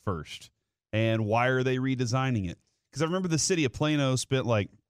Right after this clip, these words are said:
sixty-five grand or something, maybe thirty-five, uh, redesigning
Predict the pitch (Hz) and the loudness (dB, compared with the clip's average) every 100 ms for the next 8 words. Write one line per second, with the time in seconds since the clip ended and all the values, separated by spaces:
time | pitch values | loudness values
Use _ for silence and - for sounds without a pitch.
0 | _ _ _ _ _ - - 139 - 131 | _ _ _ _ _ -6 -2 -2 -2 0
1 | 131 123 120 110 127 127 113 92 - 104 | 2 2 2 0 2 4 2 0 0 -2
2 | 98 92 95 127 127 90 90 87 92 _ | 0 -2 -2 -4 -4 -6 -4 -6 -6 _
3 | _ _ - 120 120 113 113 98 110 170 | _ _ 0 4 4 4 2 2 2 2
4 | 156 131 143 139 135 | 2 2 2 2 0